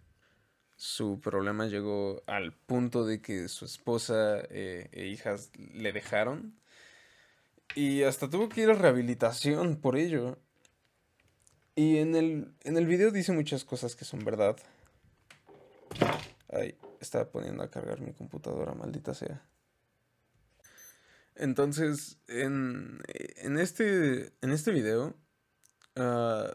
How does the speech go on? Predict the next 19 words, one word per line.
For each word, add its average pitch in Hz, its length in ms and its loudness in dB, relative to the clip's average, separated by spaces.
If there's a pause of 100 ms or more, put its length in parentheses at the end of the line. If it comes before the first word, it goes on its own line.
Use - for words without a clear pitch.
(220)
dice 170 300 0
muchas 214 260 2
cosas 185 240 -4
que - 100 -10
son 120 200 -4
verdad 117 400 0
para 107 240 0
muchas 135 520 2
personas. 95 680 -10
Eh, 104 840 -10
ya 147 200 8
sea 143 180 2
que 120 220 -2
se 123 140 -6
enfrentaron 156 1080 2
o, 127 440 -4
o 117 220 2
enfrentan 131 560 -2
problemas, 127 540 -2